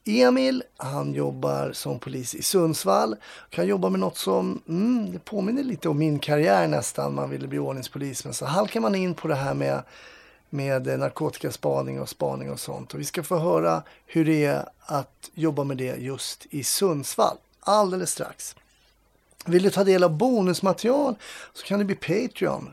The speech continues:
eh, och stötta podden om du känner för det. Du kan gå in på patreon dot com slash snutsnack och läsa mer där. Annars finns vi såklart på sociala medier. Finns på Facebook och Instagram.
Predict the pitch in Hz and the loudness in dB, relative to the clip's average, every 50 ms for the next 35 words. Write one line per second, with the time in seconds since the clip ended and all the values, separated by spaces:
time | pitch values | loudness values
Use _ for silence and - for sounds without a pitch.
0 | - 226 151 139 139 143 - - - - 156 - - - 180 175 - 170 156 147 | -12 -8 -6 -6 -6 -6 -6 -6 -2 -2 -2 -2 0 -2 -2 -2 0 0 0 0
1 | 131 135 135 139 131 135 131 131 131 - - 143 135 131 - - 156 175 196 214 | 0 -4 -4 -4 -4 -4 -4 -4 -4 -4 -4 -4 -4 -6 -4 -2 0 0 2 2
2 | 233 - - - 151 - - 147 143 139 139 123 - - - - 147 165 170 156 | 0 -2 -4 -8 -12 -10 -8 -6 -6 -6 -6 -6 -8 -10 -8 -6 -4 -4 -4 -4
3 | - 185 185 175 165 170 - - - 175 180 180 180 - - - - 156 147 - | -4 -4 -4 -2 -4 -6 -6 -2 -2 0 0 -2 -4 -8 -10 -6 -2 -2 -2 -2
4 | - - - - - - 175 160 147 - - - 160 147 - _ - - - 76 | -4 -6 -6 -6 -6 -4 -4 -4 -4 -6 -6 -8 -8 -8 -8 _ -18 -14 -12 -12
5 | 67 - - - - - - 123 - - - - - - - 67 - - - 127 | -12 -12 -14 -18 -14 -12 -10 -8 -8 -8 -10 -10 -10 -10 -10 -10 -10 -12 -12 -10
6 | 131 165 - - - - _ _ _ _ - - - - - - - - - - | -8 -6 -6 -6 -8 -10 _ _ _ _ -20 -20 -18 -18 -18 -18 -18 -18 -20 -20
7 | - - - - 196 196 190 208 208 202 - 190 196 214 202 - 208 170 - 185 | -20 -12 -2 2 4 6 6 6 4 4 2 0 0 0 -2 -2 -4 -4 -6 -4
8 | - - 180 196 214 - - - - _ - 165 143 - 165 - - 165 160 160 | 0 2 4 4 4 2 -2 -8 -16 _ -8 -6 -6 -4 -4 0 4 4 4 6
9 | 156 156 151 160 175 175 196 208 214 185 - - 160 156 - - 170 - - 170 | 4 4 4 4 4 4 4 4 2 2 2 0 -2 -2 -2 -6 -6 -2 -2 -2
10 | 165 147 - - 160 156 170 165 156 151 - 170 156 165 170 190 226 233 220 | -2 -2 -4 -6 -6 -2 -2 -2 -2 -2 -2 -2 0 2 2 2 0 -2 -6